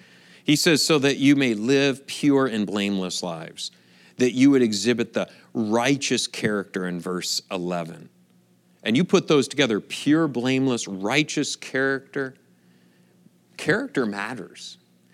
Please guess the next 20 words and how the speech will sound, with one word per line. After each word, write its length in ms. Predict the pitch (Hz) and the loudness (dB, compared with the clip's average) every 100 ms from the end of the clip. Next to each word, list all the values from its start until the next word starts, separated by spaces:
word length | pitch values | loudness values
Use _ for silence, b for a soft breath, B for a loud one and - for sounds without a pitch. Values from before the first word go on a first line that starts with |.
| B B | B B
You 140 | 156 156 | 0 0
know, 80 | |
M 260 | 135 165 180 | 2 2 4
L 160 | 165 135 | 2 2
K, 560 | - 175 156 127 120 | 2 4 4 2 0
the 160 | 127 123 | -2 0
great, 360 | 139 139 139 | 2 2 0
uh, 160 | 127 117 | 0 0
Martin 300 | 123 135 120 | 2 0 0
Luther 160 | 127 - | -2 0
King 200 | 127 104 | 0 2
Junior, 440 | 117 127 123 107 | 2 4 4 2
his 240 | 104 113 | 2 0
famous, 640 | - 135 123 120 107 - - | 0 2 2 2 -2 -4 -4
uh, 200 | 110 101 | -2 -2
quote 500 | 98 - 139 127 - | -4 0 4 4 2
from 220 | - 113 | -2 -6
his 240 | 104 113 - | -4 -6 -6
famous 400 | - 120 110 101 | -2 0 0 -2
speech, 580 | - - 135 120 - | -4 2 2 4 0